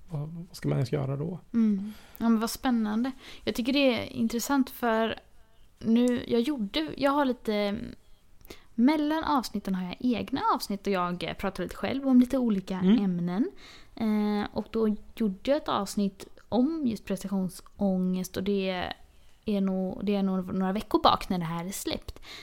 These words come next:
Speaker 2: Eh, men så ni där ute som lyssnar, som inte har lyssnat, kan ju lyssna på det om ni vill höra mina tankar om det.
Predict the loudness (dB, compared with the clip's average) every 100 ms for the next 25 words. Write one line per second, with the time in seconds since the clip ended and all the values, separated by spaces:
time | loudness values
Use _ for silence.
0 | -14 -4 0 2 2 4 2 2 4 6
1 | 6 4 2 -2 -2 -2 -2 0 0 0
2 | -2 -2 2 2 2 0 -2 -2 -4 -6
3 | 0 0 2 0 -2 -4 -4 -4 -6 -2
4 | 4 4 4 2 2 2 0 -2 -4 -4
5 | -6 -2 -2 -2